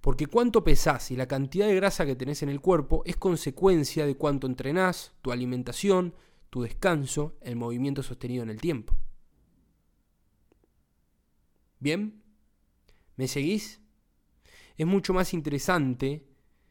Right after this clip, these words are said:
que midas las cosas que están bajo tu control que las cosas que no, que la meta en sí, que lo que querés.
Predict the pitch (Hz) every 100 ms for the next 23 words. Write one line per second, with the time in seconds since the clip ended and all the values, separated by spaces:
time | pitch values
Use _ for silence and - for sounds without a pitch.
0 | _ - 131 165 143 113 110 - _ _
1 | - 127 - 180 - 127 127 143 139 139
2 | 147 185 214 277 294 285 _ _ _ _
3 | _ _ _ _ _ _ - 131 127 -
4 | 151 143 143 - - _ _ _ _ -
5 | 123 110 104 120 113 139 135 127 113 -
6 | 110 _ _ _ _ _ _ - 113 107
7 | 113 123 120 -